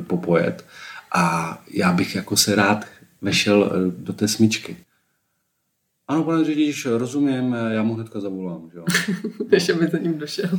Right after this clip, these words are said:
Speaker 1: Takže, a jsou takový řidiči, kteří prostě mu zavolá, on říká, co, jako mám přestávku, ne?
Speaker 2: Mhm.
Speaker 1: Nebudu teď nic řešit. Já si zajdu teďka do Mekáče,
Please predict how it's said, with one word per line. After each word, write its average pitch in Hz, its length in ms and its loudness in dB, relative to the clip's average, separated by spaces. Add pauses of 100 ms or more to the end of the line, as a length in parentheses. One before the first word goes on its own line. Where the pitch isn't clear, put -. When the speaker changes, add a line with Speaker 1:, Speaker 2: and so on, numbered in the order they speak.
(180)
Speaker 1:
Takže, 104 380 4 (220)
a 107 120 0
jsou 131 160 4
takový 123 300 4
řidiči, 104 340 2
kteří 98 220 -4
prostě 98 420 -6
mu 95 180 -2
zavolá, 92 400 -4
on 87 160 -4
říká, 95 200 -18
co, - 200 -6
jako 117 200 -4
mám 90 160 -4
přestávku, - 500 -12
ne? 110 120 -10 (960)
Speaker 2:
Mhm. 175 260 0
Speaker 1:
Nebudu - 220 -6 (200)
teď 92 240 -4
nic 98 160 -4
řešit. - 580 -6 (140)
Já - 60 -20
si 98 160 -4
zajdu 98 280 -2
teďka 101 260 -6
do 101 80 2
Mekáče, 107 800 2